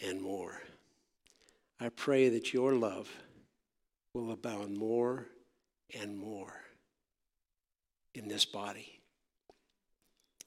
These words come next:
and extend to its fullest development in knowledge and in all, and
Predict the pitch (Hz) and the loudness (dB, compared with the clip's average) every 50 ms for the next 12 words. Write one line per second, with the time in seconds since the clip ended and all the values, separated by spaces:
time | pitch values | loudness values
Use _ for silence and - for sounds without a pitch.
0 | - - - - - - - 127 120 120 110 - - - 143 139 151 151 143 139 | -20 -20 -18 -18 -18 -8 -2 2 4 4 6 4 6 8 10 10 10 10 8 6
1 | 117 - - - - 147 147 143 131 - - - 127 104 139 131 139 143 139 131 | 4 4 2 6 8 8 8 8 8 4 2 -2 2 4 6 8 8 8 8 8
2 | 131 131 131 - - - 104 101 101 98 104 110 117 117 127 139 143 160 185 185 | 6 4 2 0 -2 -2 -2 -2 -2 -2 -2 0 2 2 2 4 4 4 4 4
3 | 175 - - - - - - - _ _ _ _ _ _ _ _ _ _ _ _ | 4 2 0 0 -2 -4 -8 -14 _ _ _ _ _ _ _ _ _ _ _ _
4 | _ _ _ _ _ _ _ _ _ _ _ _ _ _ - - 127 131 135 135 | _ _ _ _ _ _ _ _ _ _ _ _ _ _ -6 -2 0 2 2 2
5 | - 131 120 113 113 107 104 - - - 127 123 139 143 147 151 151 156 156 143 | 2 0 0 0 0 -2 -2 -6 -8 -2 0 4 4 4 4 4 2 0 -2 -4
6 | - - 120 110 113 | -4 -2 0 0 -2